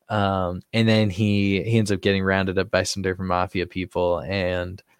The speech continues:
in talking with them, they're like, "Hey, what do you want? What's the deal?" And he's like, "Honestly, I just want the five grand." <laughs> And it's so funny 'cause, like,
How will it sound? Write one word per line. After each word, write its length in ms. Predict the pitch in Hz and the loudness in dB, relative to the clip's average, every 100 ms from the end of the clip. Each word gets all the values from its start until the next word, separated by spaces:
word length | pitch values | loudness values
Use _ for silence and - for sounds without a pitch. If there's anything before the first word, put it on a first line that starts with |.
| _ _ _ _ _ _ _ _ _ 110 | _ _ _ _ _ _ _ _ _ 0
in 120 | 107 | 2
talking 400 | - 117 117 113 | 4 6 6 4
with 200 | 101 - | 2 4
them, 420 | 98 92 95 95 | 4 4 0 -2
they're 180 | 98 92 | -2 0
like, 360 | 87 87 90 | 0 0 -4
"Hey, 260 | - - 107 | -10 -4 -2
what 200 | 95 90 | 0 0
do 60 | 90 | 0
you 120 | 95 | 0
want? 420 | 110 139 107 - | 2 4 2 0
What's 320 | 95 92 - | -4 -2 -4
the 100 | - | -6
deal?" 520 | 98 120 131 107 92 _ _ _ - _ | 0 4 6 6 2 _ _ _ -20 _
And 220 | 104 101 | -2 0
he's 220 | 107 104 | -2 0
like, 200 | 98 95 - | 0 0 -2
"Honestly, 360 | 98 95 95 | -2 -2 -2
I 60 | 90 | -4
just 220 | 92 95 | -4 -6
want 160 | 95 90 | -6 -6
the 60 | |
five 340 | - 95 90 - | -4 -2 0 0
grand." 480 | 90 92 87 85 - _ _ _ _ _ _ _ _ | -2 0 -2 -4 -14 _ _ _ _ _ _ _ _
<laughs> 20 | 127 - - - | 2 2 2 8
And 200 | 208 175 | 10 10
it's 200 | 156 - | 8 6
so 300 | - 175 151 | 6 8 8
funny 300 | - 160 151 | 6 4 6
'cause, 180 | 143 131 | 4 4
like, 180 | 117 | 0